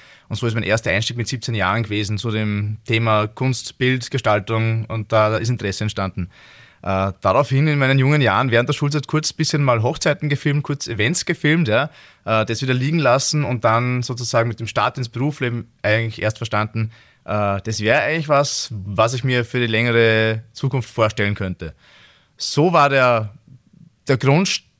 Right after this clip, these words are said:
der Grundpfeiler, der Start gegeben, und angefangen habe ich dann jetzt dann, äh, daraufhin bis zweitausendsiebzehn, neunzehn, bis zur covid-Zeit hauptsächlich in der Werbeindustrie, in der dokumentarischen Industrie, auch für Spielfilm, ja, war da weltweit unterwegs und habe auch in Hollywood oder in den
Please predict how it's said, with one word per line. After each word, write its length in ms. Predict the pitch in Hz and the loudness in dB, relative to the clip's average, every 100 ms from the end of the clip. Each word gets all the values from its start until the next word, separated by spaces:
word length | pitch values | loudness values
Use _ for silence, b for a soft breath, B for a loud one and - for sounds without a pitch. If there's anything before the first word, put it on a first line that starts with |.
| - | -6
der 60 | |
Grundpfeiler, 540 | 120 135 175 160 156 165 | -2 -2 0 0 0 0
der 80 | 120 | 0
Start 320 | 123 107 - | 0 -2 -2
gegeben, 460 | 117 120 143 175 | -2 0 0 -2
und 760 | - 139 139 139 139 139 - - _ - | -2 0 2 2 0 -2 -8 -14 _ -4
angefangen 520 | 107 143 135 123 123 | -2 0 0 0 2
habe 120 | 117 | 2
ich 80 | 113 | 2
dann 160 | 117 | 0
jetzt 180 | 117 113 | -2 0
dann, 300 | 117 110 113 | 0 0 -2
äh, 300 | - 107 104 | 0 2 2
daraufhin 560 | 101 104 104 117 117 107 | 2 0 0 -2 -4 -4
bis 160 | 117 | -8
zweitausendsiebzehn, 680 | - 107 104 110 147 - 123 | -6 -4 -4 -4 -6 -4 -2
neunzehn, 340 | 113 117 123 117 | 0 -2 -4 -8
bis 100 | 117 | -8
zur 140 | 117 | -8
covid-Zeit 500 | 123 117 - 110 110 b b b | -6 -6 -2 -2 -2 b b b
hauptsächlich 640 | - 151 - 135 131 120 95 | -2 0 0 0 -2 -4 -4
in 80 | |
der 160 | 107 95 | -4 0
Werbeindustrie, 720 | 110 156 147 139 - 135 131 | 0 0 0 -2 -2 0 0
in 100 | 107 | 0
der 80 | 117 | -4
dokumentarischen 720 | 120 113 117 110 95 123 123 | -6 -4 -4 0 0 0 -2
Industrie, 400 | 123 113 127 127 | -4 -2 -2 0
auch 140 | 107 | 0
für 100 | - | -2
Spielfilm, 580 | 113 - 175 - 147 170 | -6 -4 -4 -2 -2 -2
ja, 240 | 101 123 - b b b | 0 -2 -2 b b b
war 160 | 92 104 | -2 2
da 420 | 117 117 113 113 - _ - | 4 4 2 -2 -10 _ -8
weltweit 640 | 95 117 135 104 123 - - | -2 0 2 2 2 -2 -8
unterwegs 500 | 117 110 104 127 - | -6 -2 -2 -2 -2
und 60 | |
habe 140 | 117 117 | -2 0
auch 80 | 110 | 0
in 100 | 107 | 0
Hollywood 340 | 131 123 127 | 0 0 -4
oder 140 | 117 | -4
in 80 | 117 | -2
den 220 | 113 110 | -2 -2